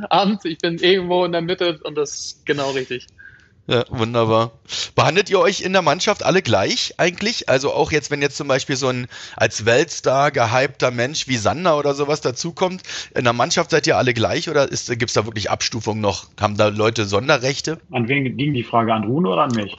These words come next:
Speaker 2: Eigentlich an beide. Also, also, aber antworte du mal zuerst, Pete.
Speaker 3: Ja, also, ähm, das würde man denken. Also ich kann mich damals noch erinnern, als ich nach, äh, nach Kiel gekommen bin, dann...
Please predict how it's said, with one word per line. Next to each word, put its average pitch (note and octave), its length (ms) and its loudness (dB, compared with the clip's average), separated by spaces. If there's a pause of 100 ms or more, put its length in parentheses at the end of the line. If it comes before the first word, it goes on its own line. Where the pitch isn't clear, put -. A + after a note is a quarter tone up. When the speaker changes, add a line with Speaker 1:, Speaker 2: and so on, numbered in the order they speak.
(160)
Speaker 2:
Eigentlich D#3 340 0
an D3+ 160 0
beide. A#2+ 440 4 (220)
Also, A2 360 -4 (300)
also, C3+ 300 0
aber E3+ 200 4
antworte G#3+ 320 0
du G3 80 -4
mal F#3+ 140 2
zuerst, A2 400 -2
Pete. A2 260 -4 (140)
Speaker 3:
Ja, A2 400 0
also, A2 480 0
ähm, A2+ 500 -4
das B2 240 0
würde C#3 160 4
man B2+ 220 2
denken. C#3 360 0
Also A#2 260 0
ich - 420 -4 (120)
kann C3+ 120 2
mich B2+ 160 -2
damals C#3 320 2
noch C#3 100 -6 (200)
erinnern, C3+ 440 2
als B2 200 -2
ich C3 160 -2
nach, B2+ 260 2
äh, A#2+ 360 0
nach B2 180 0
Kiel D3 160 2
gekommen C#3 360 0
bin, A#2+ 220 -2
dann... A#2+ 260 -2